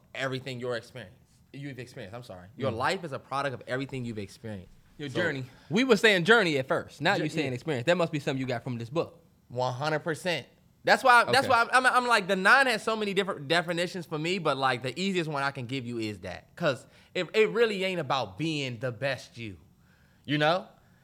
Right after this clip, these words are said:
Speaker 1: It ain't
Speaker 2: Yeah.
Speaker 1: about, oh, it's about staying true to who you are. It really is just, it is what it is, 'cause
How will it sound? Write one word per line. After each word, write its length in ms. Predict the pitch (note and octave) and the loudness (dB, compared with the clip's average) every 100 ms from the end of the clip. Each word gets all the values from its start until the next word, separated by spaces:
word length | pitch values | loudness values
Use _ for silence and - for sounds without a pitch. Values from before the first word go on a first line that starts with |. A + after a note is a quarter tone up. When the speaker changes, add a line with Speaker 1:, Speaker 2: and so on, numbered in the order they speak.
| _ | _
Speaker 1:
It 160 | F#3+ G3 | 4 6
ain't 140 | G#3+ | 6
Speaker 2:
Yeah. 60 | G3 | 6
Speaker 1:
about, 460 | D3 F#3 F3 - - - | 6 6 6 2 -6 -6
oh, 140 | C3+ | -4
it's 100 | B2+ | -4
about 240 | C3 B2+ B2+ | -6 -6 -6
staying 540 | - C3+ B2+ A#2+ A2+ - _ | -8 -8 -8 -10 -14 -20 _
true 280 | - D#3 C#3+ | -10 -6 -4
to 80 | B2 | -4
who 100 | C3+ | -6
you 180 | B2 | -10
are. 40 | A#2+ _ _ _ - | -12 _ _ _ -6
It 160 | F#3 D#3+ | -4 -2
really 400 | D3+ B3+ B3+ G3+ | 4 4 4 4
is 200 | F#3+ C3 | 2 2
just, 320 | D3 D#3+ - _ - _ _ | -4 -4 -8 _ -20 _ _
it 180 | E3+ E3+ - | 0 0 0
is 380 | A3 D4+ B3 E3 | 0 4 4 4
what 140 | E3+ | 2
it 60 | D3 | 2
is, 360 | F#3+ C3 - | 2 0 -6
'cause 160 | - C3 | -14 -10